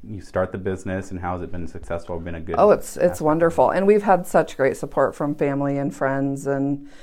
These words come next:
Speaker 2: people I've grown to know through all the years, you know. It's been, it's been amazing. So
Speaker 1: Yeah.
Speaker 2: we've had lots of support, you know, just, I mean, people that we're friends with that wanted to help us in one way or another to get the business going,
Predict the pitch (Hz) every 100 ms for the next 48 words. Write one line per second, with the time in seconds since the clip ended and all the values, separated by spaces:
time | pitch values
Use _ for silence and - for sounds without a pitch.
0 | - - 214 202 180 160 151 151 165 156
1 | 147 151 147 139 135 135 143 135 131 131
2 | 131 131 131 131 135 127 127 131 - 143
3 | - 151 139 139 139 147 - 147 - -
4 | 147 - 147 - - - - - - -
5 | - - 165 151 147 143 139 156 - -
6 | - - - - - - 104 - 170 -
7 | 139 139 147 147 - - 160 - 147 135
8 | - 147 135 139 170 170 - - - -
9 | - - - - - - - - - 170
10 | 170 151 - 214 202 170 156 147 143 151
11 | 147 165 156 151 143 151 147 143 135 -
12 | 156 151 151 151 151 147 135 135 143 143
13 | 139 143 139 135 135 135 135 139 139 143
14 | 143 131 127 - 139 151 -